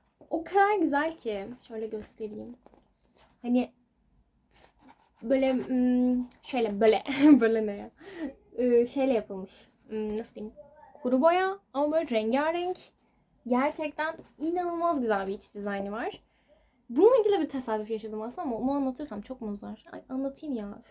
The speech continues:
Biz bizeyiz burada. Ben içimi dökmeye gelmişim. Bir de kendimi kısıtlıyorum yani. Ee, ben şeye gitmiştim işte. Şarköy'e gittim. Orada en yakın arkadaşımın bir yakın arkadaşı var.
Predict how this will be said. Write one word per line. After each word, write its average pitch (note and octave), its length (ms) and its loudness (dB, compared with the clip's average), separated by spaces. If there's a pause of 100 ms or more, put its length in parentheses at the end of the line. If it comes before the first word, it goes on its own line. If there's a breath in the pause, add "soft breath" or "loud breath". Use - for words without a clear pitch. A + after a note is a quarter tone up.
(100)
Biz B3 180 -8
bizeyiz A3 360 -6
burada. G#3+ 200 -12
Ben A3+ 180 -10 (120)
içimi A#3+ 260 -6
dökmeye G#3+ 300 -6
gelmişim. G#3 520 -10
Bir A3+ 80 -8
de A3+ 200 -2 (100)
kendimi G#3+ 280 -4
kısıtlıyorum G3+ 520 -10
yani. A3 320 -6 (2750 soft breath)
Ee, A#3+ 300 -2
ben D4 120 0
şeye C#4+ 200 0
gitmiştim A3 460 -8
işte. - 240 -10 (320)
Şarköy'e A#3 440 -2
gittim. B3+ 440 -8 (260)
Orada B3 220 0
en C#4 140 0
yakın B3 160 0
arkadaşımın C4+ 540 -6 (100)
bir A#3+ 120 -8 (240)
yakın A#3 220 -2
arkadaşı A3 480 -4
var. A3+ 220 0